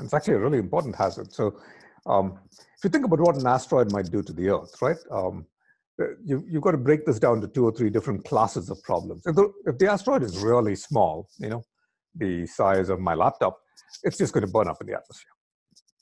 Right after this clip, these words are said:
Nothing to worry about, really. You see a nice flash, you see a meteor, you're happy. Um, it gets a little bigger, gets to the size of my room, um, it probably will explode in the atmosphere. You'll get an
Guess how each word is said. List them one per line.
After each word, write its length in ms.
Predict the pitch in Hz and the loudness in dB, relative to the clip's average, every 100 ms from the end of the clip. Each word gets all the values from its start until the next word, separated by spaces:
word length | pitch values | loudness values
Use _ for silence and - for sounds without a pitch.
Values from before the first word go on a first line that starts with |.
| _ | _
Nothing 300 | 269 123 165 | -4 -2 -2
to 60 | 104 | -6
worry 180 | 95 110 | -8 -8
about, 200 | - - _ - | -12 -18 _ -6
really. 240 | 92 - - | -6 -6 -8
You 220 | 151 139 _ - | -8 -8 _ -4
see 160 | - | 0
a 40 | 107 | 0
nice 200 | 101 - | 0 -2
flash, 360 | 127 113 - | 0 0 -2
you 120 | 98 | -8
see 180 | - 101 | -6 -6
a 60 | 87 | -4
meteor, 440 | 101 117 104 92 | -4 -2 0 0
you're 120 | 85 | -2
happy. 280 | 82 98 117 _ _ _ _ _ - | -6 -10 -12 _ _ _ _ _ -6
Um, 320 | - - - 139 _ _ - - | -4 -4 -6 -12 _ _ -18 -2
it 60 | 196 | 0
gets 180 | 233 | 2
a 20 | 226 | 4
little 260 | 233 226 | 6 6
bigger, 440 | 185 202 170 131 127 | 6 6 6 6 4
gets 240 | 147 - | 0 -2
to 100 | 170 | -2
the 120 | 135 | -2
size 320 | 123 139 127 | 0 4 4
of 100 | 113 | 4
my 140 | 104 101 | 2 2
room, 480 | 113 233 170 160 160 _ - _ _ - | 4 6 4 0 -6 _ -20 _ _ -2
um, 500 | - 104 101 98 - _ _ _ _ _ _ _ _ _ _ - | 4 6 4 2 -8 _ _ _ _ _ _ _ _ _ _ 0
it 260 | 190 185 - | 0 0 0
probably 520 | 208 233 - 185 185 | 2 4 4 6 8
will 140 | 160 | 8
explode 560 | 127 - - 202 196 123 | 4 -2 0 4 6 6
in 120 | 98 | 2
the 140 | 85 | -2
atmosphere. 460 | 76 82 87 - 98 | -6 -8 -8 -2 0
You'll 180 | 117 95 | 0 0
get 140 | 101 | -2
an 140 | 92 | -4